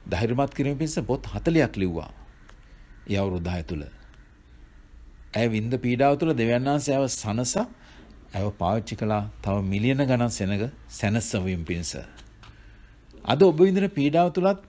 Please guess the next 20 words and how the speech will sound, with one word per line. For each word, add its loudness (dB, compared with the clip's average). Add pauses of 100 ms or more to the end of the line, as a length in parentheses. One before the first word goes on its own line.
(140)
අනිවාර්යයෙන්ම 2
දෙවියන් 0
වහන්සේට -2 (720)
ස්තුති 0
කරන්න 4 (280)
දෙයක් 2
තිබෙනවා. -4 (1500)
ශුද්ධාත්ම 0
වහන්සේගෙන් -2
ඉල්ලන්න 0 (340)
එය 0
එළිදරව් 4
කරන -4
ලෙස. -6 (1120)
හෙට -6
දිනේදී 2 (380)
බොහෝ 4
දෙනෙකු 0
සනසාලීම 0
පිණිස -2